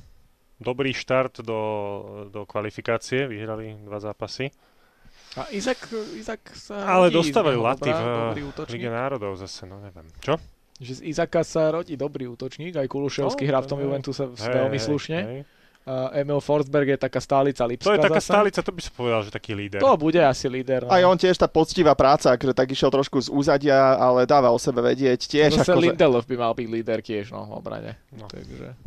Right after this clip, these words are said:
Speaker 1: No.
Speaker 2: mal by byť, no, na švédske
Speaker 1: No.
Speaker 2: pomery, vieš.
Speaker 1: Tak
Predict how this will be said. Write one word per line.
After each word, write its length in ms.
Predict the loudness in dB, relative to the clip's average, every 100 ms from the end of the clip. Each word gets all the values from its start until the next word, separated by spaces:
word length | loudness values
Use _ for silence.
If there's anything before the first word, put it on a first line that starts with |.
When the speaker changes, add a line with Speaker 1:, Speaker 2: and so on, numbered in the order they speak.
| -16
Speaker 1:
No. 160 | -16 -4
Speaker 2:
mal 180 | 4 4
by 140 | 4
byť, 160 | 0 -6
no, 120 | -6
na 160 | -2 -2
švédske 380 | 0 -2 0 -2
Speaker 1:
No. 40 | -2
Speaker 2:
pomery, 240 | -2 -2
vieš. 240 | -2 -2
Speaker 1:
Tak 160 | -4 -20